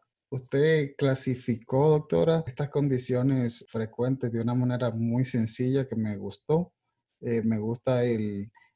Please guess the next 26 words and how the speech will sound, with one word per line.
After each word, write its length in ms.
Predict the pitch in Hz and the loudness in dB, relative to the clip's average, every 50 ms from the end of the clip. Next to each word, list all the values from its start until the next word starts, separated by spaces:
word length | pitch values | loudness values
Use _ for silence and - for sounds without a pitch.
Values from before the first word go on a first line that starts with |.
| _ _ - | _ _ -10
eh, 420 | - 113 113 110 107 104 101 101 104 | -6 -4 -2 -2 -2 -2 -2 -2 -4
la 140 | 110 110 | -6 -6
cronología 640 | - - 107 107 113 113 110 107 101 - 123 123 123 - | -8 -6 -4 -2 0 0 0 -2 -2 -2 -4 -4 -4 -4
que 80 | - | -6
está 160 | 120 - 113 | -6 -4 -4
usando 480 | 110 107 - 131 135 139 135 127 127 123 | -4 -2 -2 0 0 2 2 0 0 0
basada 400 | 117 113 107 - 104 107 110 117 | -2 -2 -4 -4 -4 -2 -2 0
en 80 | 117 120 | 0 0
el 160 | 110 101 - | -2 -2 -4
tiempo. 640 | - - 147 147 139 127 117 - - 120 131 - _ _ _ _ _ _ _ _ _ | -2 0 4 4 4 4 4 2 -2 -4 -4 -8 _ _ _ _ _ _ _ _ _
Esto 200 | - 107 104 - | -8 -6 -4 -4
es 120 | 123 - | -4 -2
algo 240 | 131 120 123 123 123 | -2 -2 -2 -2 -2
que 80 | - 120 | -2 0
nos 200 | 113 117 110 - | 0 0 -2 -4
podría 380 | _ 110 104 104 107 113 120 | _ -6 -4 -2 -2 0 0
ayudar 380 | 127 127 127 120 117 110 110 110 | 0 0 -2 -2 -2 -2 -4 -4
muchísimo 640 | 117 113 110 - - 139 135 123 - - 117 117 110 107 | -4 -6 -6 -4 -4 -4 -4 -2 -2 -2 -2 -2 0 -2
en 80 | 104 | -2
un 80 | 107 107 | -2 -2
momento 420 | 113 113 117 117 120 117 117 113 | -2 -2 -2 -2 -2 -4 -4 -4
determinado 720 | 110 110 107 - 110 107 107 104 104 110 120 117 110 107 - | -4 -4 -4 -6 -6 -6 -6 -6 -6 -6 -6 -6 -6 -8 -8
para 360 | - 110 107 107 110 101 101 | -8 -10 -8 -8 -8 -6 -6
uno 360 | 107 110 117 127 139 139 131 | -4 -2 0 2 2 2 2
hacer, 320 | 123 127 - 127 123 123 131 | 0 -2 -2 -4 -2 0 0
eh, 220 | 131 131 113 117 | 0 0 -2 -4